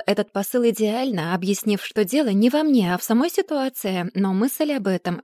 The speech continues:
все равно меня угнетала. По ночам я лежала в постели, измученная тренировками, но все равно не могла заснуть.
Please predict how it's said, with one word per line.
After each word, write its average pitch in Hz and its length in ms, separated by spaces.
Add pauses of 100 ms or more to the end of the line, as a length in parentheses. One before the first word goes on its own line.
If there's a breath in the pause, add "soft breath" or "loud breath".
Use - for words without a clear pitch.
все - 220
равно 185 340
меня 185 380
угнетала. 208 840 (760)
По 202 100
ночам 202 360
я 185 180
лежала 185 360
в - 80
постели, 202 520 (220 soft breath)
измученная 208 560
тренировками, 196 800 (680)
но 208 160
все 240 160
равно 220 200
не 196 280
могла 190 340
заснуть. 185 500